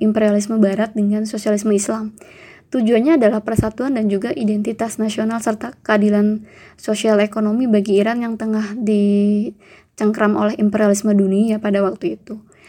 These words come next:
Nah, termasuk juga perusahaan multinasional dan imperialisme kultural, rasisme, juga eksploitasi kelas, penindasan kelas, perbedaan kelas,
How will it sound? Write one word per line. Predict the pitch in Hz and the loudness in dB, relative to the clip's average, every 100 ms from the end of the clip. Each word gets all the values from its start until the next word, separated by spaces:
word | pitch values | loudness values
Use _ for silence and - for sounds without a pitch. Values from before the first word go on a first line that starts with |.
| - - - | -20 -18 -4
Nah, | 208 214 | -4 -2
termasuk | 240 247 262 311 | 0 0 2 2
juga | 285 247 262 | 2 2 2
perusahaan | 262 254 254 226 247 | 2 0 0 -2 0
multinasional | 254 247 233 226 226 220 240 | 0 0 -2 -2 -2 -2 0
dan | 220 | 0
imperialisme | 214 208 214 214 214 220 | 2 0 2 0 0 -2
kultural, | 220 208 214 208 208 | -2 -2 0 0 -2
rasisme, | 214 214 220 208 233 | -4 -6 -6 -4 -2
juga | 214 208 208 - | 0 0 2 0
eksploitasi | - 208 208 220 220 | 0 -2 0 -2 -2
kelas, | 277 285 254 | 0 0 0
penindasan | - 233 220 208 208 226 | -4 -2 2 2 0 -4
kelas, | 277 262 247 | 0 0 -2
perbedaan | - 220 233 196 220 | -4 -4 2 2 2
kelas, | 262 247 247 | -2 -4 -6